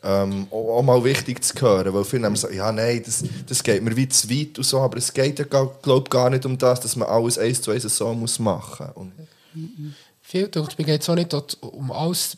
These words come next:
Speaker 3: einfach zu übernehmen, aber
Speaker 1: Ja.
Speaker 3: die Auseinandersetzung
Speaker 1: Genau.
Speaker 3: mindestens damit, dass du dir
Speaker 2: Mhm.
Speaker 3: überlegt hast, welche Wörter das du brauchst. Ob du dann alle Wörter genau
Speaker 1: Mhm.
Speaker 3: so kannst brauchen oder es gut kannst umsetzen,
Speaker 1: Ja.
Speaker 3: ist etwas anderes. Aber einfach,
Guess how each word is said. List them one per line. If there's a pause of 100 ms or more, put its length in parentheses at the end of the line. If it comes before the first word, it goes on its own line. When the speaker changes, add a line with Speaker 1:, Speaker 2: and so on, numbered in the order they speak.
Speaker 3:
einfach
zu
übernehmen,
aber
Speaker 1:
Ja.
Speaker 3:
die
Auseinandersetzung
Speaker 1:
Genau.
Speaker 3:
mindestens
damit,
dass
du
dir
Speaker 2:
Mhm.
Speaker 3:
überlegt
hast,
welche
Wörter
das
du
brauchst.
Ob
du
dann
alle
Wörter
genau
Speaker 1:
Mhm.
Speaker 3:
so
kannst
brauchen
oder
es
gut
kannst
umsetzen,
Speaker 1:
Ja.
Speaker 3:
ist
etwas
anderes.
Aber
einfach,